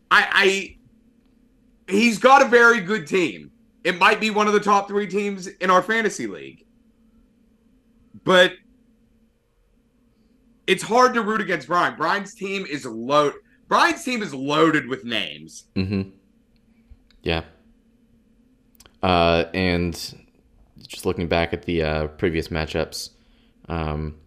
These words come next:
Speaker 2: Running Fools haven't outscored Denny Irvine's Gatorade since week six. So since
Speaker 1: Ooh.
Speaker 2: so seven, eight, nine, and ten, he's, he's been down. So,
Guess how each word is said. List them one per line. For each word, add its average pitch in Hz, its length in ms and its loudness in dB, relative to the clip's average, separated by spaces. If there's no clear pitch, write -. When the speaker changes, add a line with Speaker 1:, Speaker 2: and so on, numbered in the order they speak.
Speaker 2:
Running 87 240 -2
Fools 87 320 0
haven't 87 220 -4
outscored 85 520 0
Denny 85 220 -4
Irvine's 78 360 -4
Gatorade 78 480 -2
since - 440 -6
week 92 240 -4
six. - 680 -4
So - 160 -6
since 95 380 -6
Speaker 1:
Ooh. - 100 -20
Speaker 2:
so 80 160 -4
seven, 90 600 -6
eight, 87 260 -2
nine, 85 200 -6
and 78 120 -6
ten, 82 500 -4
he's, 82 200 -8
he's 90 200 -8
been 82 180 -6
down. 73 380 -4
So, 76 340 -6